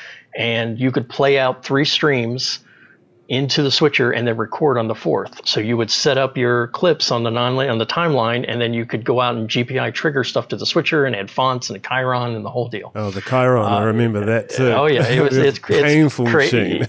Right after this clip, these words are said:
Speaker 2: <laughs>
Speaker 1: oh yes, it's crazy. But you know, we made it, we, we, we used, we maximized everything. So, uh, mid,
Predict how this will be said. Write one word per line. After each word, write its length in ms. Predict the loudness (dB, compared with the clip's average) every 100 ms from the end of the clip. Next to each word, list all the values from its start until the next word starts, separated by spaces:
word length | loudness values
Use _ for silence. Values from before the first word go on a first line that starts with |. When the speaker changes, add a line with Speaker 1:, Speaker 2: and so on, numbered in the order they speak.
| -4
Speaker 2:
<laughs> 160 | -2 2
Speaker 1:
oh 180 | 4 4
yes, 320 | 4 2 0
it's 120 | -4
crazy. 440 | -2 2 2 2 0
But 320 | -2 -2 -2
you 80 | 0
know, 160 | 0
we 160 | 2 4
made 180 | 4 4
it, 60 |
we, 240 | 4 4 6
we, 260 | 6 4
we 140 | 4 4
used, 240 | 2 0
we 340 | 2 2 2 -2 _
maximized 560 | -2 -2 0 0 0 2
everything. 380 | 0 0 -4 -8 -14 -14 -14 -16 -10
So, 640 | 0 2 4 6 6 4 4
uh, 800 | 2 2 2 0 0 0 0 -2
mid, 580 | 0 2 2 2 -2